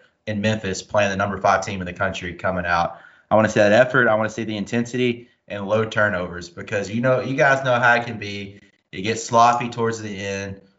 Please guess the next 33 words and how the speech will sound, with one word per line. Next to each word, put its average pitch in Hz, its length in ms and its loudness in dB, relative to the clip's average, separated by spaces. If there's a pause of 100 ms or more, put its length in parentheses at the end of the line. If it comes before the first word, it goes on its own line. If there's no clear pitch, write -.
(200)
Every, 113 420 -4
you 113 60 -6
know, 90 360 -6 (360)
everybody's 139 500 4
gonna 113 200 -2
play, 101 540 -2 (300)
and, 95 840 -8
you 113 80 -8
know, 104 180 2
it 104 120 -2
can 104 120 -6
kinda 110 280 4
become, 110 720 0 (220)
you 101 100 -12
know, 101 280 0
everybody's 110 520 4
laughing, 110 480 2
"Hey, 147 380 0
throw 147 140 0
it 151 100 -2
to 151 80 -6
him 147 200 -4
to 135 60 -8
get 135 140 -8
the 127 80 -12
shot 120 300 2
up." 120 420 2 (180)
And 107 100 -6
that's 151 220 2
all, 160 280 6
that's 123 240 0
all 131 180 4
great. 104 520 -4